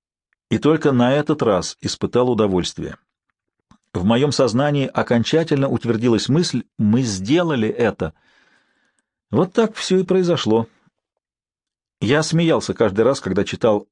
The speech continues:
о разветвлённых нитях заговора, созревшего в недрах правительства, американского, советского, какого-то ещё, о тайных силах,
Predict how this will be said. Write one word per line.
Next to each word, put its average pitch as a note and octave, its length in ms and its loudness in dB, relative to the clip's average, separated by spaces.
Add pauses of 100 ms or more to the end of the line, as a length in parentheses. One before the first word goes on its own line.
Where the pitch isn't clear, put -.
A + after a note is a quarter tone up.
(120)
о G#2 140 2
разветвлённых A2+ 720 0
нитях B2+ 320 0
заговора, B2 720 0
созревшего A2 640 0
в G2 60 0
недрах A2 320 2
правительства, G#2+ 720 0 (200)
американского, A#2 800 -2
советского, A2 580 0
какого-то G#2 400 -2
ещё, A#2+ 300 0 (380)
о G#2 140 0
тайных C#3 420 0
силах, D3+ 680 0